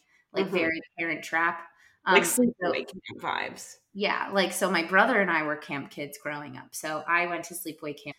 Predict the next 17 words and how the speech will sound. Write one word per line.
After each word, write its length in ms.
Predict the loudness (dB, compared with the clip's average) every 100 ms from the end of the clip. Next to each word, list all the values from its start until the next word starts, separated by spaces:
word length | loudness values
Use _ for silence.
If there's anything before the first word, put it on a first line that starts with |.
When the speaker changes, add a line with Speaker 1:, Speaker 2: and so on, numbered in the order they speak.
| -6
Speaker 1:
and 80 | -4
I 40 |
would 120 | -2 -2
get 160 | -6
home 500 | -6 -6 -4 -4 -6 -6
and 120 | -4
it 120 | -4 -6
felt 600 | -10 -2 2 2 0 -4
like 180 | 0 2
I 120 | 2
was 160 | 0 -2
in 160 | -4
mourning. 760 | -6 -6 -6 -4 -6 -8 -10 -6 -2
Like, 180 | 0
I 80 | -2
couldn't 680 | -4 -6 -2 0 0 -2 -6 -12 -10
adjust 600 | -10 -4 0 0 0